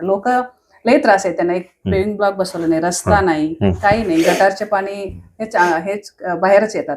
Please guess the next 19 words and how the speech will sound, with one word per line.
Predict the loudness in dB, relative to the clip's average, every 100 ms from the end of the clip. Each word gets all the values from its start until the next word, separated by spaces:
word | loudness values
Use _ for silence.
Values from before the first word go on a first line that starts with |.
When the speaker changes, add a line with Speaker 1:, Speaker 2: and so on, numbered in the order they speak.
| -8
Speaker 1:
तसंच. | -10 -12 -14 _ _ _ -6
त्यामुळं, | 2 4 6 4 0 -2 -16 -20 -6
अ, | -2 0
ब-, | 0 0 2
अ, | 0
जिल्हा | 0 2 2
परिषद | 4 2 0 -2
गटात, | -2 -2 -8 -2
अ, |
आहे | 0 0 0
ना, | -2
Speaker 2:
हम्म. | -2 -6 -2
हम्म. | 0
Speaker 1:
तिथं | 2 2
एक | 0 -2
निधी | -6 -4
म्हणून | -2 -4 -2
एक | -4 -4
आहे. | -12